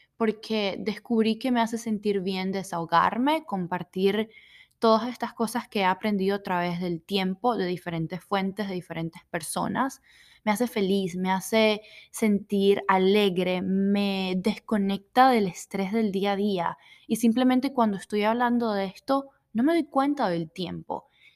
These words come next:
y decidí hacerlo para compartirlo con ustedes también. Creo que quiero compartir un poco cómo comenzó esto para mí y realmente todo comenzó en el dos mil catorce cuando hice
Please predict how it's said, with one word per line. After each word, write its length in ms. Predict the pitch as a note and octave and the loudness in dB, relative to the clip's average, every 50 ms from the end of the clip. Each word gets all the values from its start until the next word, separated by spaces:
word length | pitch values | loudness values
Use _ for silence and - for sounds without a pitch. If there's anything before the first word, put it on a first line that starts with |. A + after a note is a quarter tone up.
| _ - | _ -4
y 260 | - C4 C4+ C4+ - | -2 -2 -2 -2 -4
decidí 480 | - A3+ C#4+ C#4+ C#4+ C#4+ C#4 C4 C4+ C#4 | -4 0 0 0 0 0 0 0 2 0
hacerlo 400 | D4+ D4 D4 C#4+ C#4 D4 D#4+ D#4+ | 0 0 0 0 0 0 0 0
para 180 | - B3+ A#3 | 0 -2 -2
compartirlo 600 | - - G#3+ G3 G3 - - - F#3 F3+ G#3 A#3 A3+ | -2 -2 -2 -2 -2 -4 -4 -4 -4 -2 -2 -2 -2
con 160 | - A#3 G3+ | -2 -2 -2
ustedes 480 | F3+ - - - F#3+ F3 F3+ F3+ - - | -4 -6 -6 -6 -4 -4 -4 -6 -8 -6
también. 680 | - G#3+ G3 F3+ D#3+ E3 D#3 E3 G#3 C#4+ E4 D#4+ - _ _ _ _ _ _ _ _ _ _ _ - | -6 -4 -2 -2 -2 -2 0 2 2 2 0 -2 -6 _ _ _ _ _ _ _ _ _ _ _ -2
Creo 640 | - A3+ G#3+ G3+ G3+ G3+ G#3+ A3 A#3 B3 B3+ B3 - | 0 0 2 4 4 4 4 4 4 2 2 0 -2
que 300 | - A#3 G#3 G3 F#3+ G3 | 0 0 0 0 0 0
quiero 160 | - G#3 G#3 | -2 -2 0
compartir 480 | - A#3+ A#3+ A#3 A3+ A3+ - G#3+ G3+ | 0 0 0 0 0 -2 -2 0 2
un 140 | A3 A3 A3 | 2 2 2
poco 460 | - G#3 G3+ G3+ - A3+ G#3+ - - - | 0 -2 -2 -2 -2 -4 -4 -4 -2 0
cómo 280 | - D4 F#4 G#4 F4+ | 2 2 2 2 -2
comenzó 540 | - - B3+ A3 G3 F#3 E3+ - - F3 E3 | -2 -2 -2 -2 -2 -4 -6 -6 -6 -6 -6
esto 280 | D#3 - - - - F#3+ | -6 -8 -12 -14 -14 -12
para 220 | - F#3 E3+ E3 | -10 -10 -10 -8
mí 280 | D#3 E3 F#3+ F3 - _ _ _ _ _ - - _ _ _ - | -6 -4 -4 -4 -4 _ _ _ _ _ -20 -20 _ _ _ -2
y 160 | A3+ A3 G#3 | 2 2 2
realmente 540 | G3 A3 A3 A3 A#3 A#3+ B3 B3+ B3 B3+ C#4 | 4 4 2 4 4 4 2 0 -2 -4 -6
todo 340 | C#4 - A3+ A3 A#3 A#3 A#3 | -4 0 0 2 2 0 -2
comenzó 520 | - C4 A#3 G#3 F#3+ F#3 F3 - G3+ F#3+ | -4 -4 -4 -4 -4 -6 -8 -8 -8 -6
en 100 | F#3+ A3 | -4 -2
el 100 | A3+ A3 | -2 -2
dos 160 | G3 F#3 E3 | -2 -4 -4
mil 240 | E3+ F#3 F#3 F3+ F3+ | -4 -4 -4 -4 -4
catorce 720 | - G3 G3 F#3+ - F3 E3+ E3 E3 - - B3+ C#4 C#4 - - - _ _ _ _ _ _ | -2 -4 -4 -2 -2 -4 -4 -4 -2 2 4 4 4 4 0 -10 -20 _ _ _ _ _ _
cuando 420 | - - A3+ A#3 A#3 A#3 A3+ A#3 A#3+ | -2 2 4 6 6 6 6 6 4
hice 540 | A#3+ B3+ B3 A#3+ - - D#4 D#4 D#4+ D#4+ | 4 4 4 2 2 2 4 4 2 2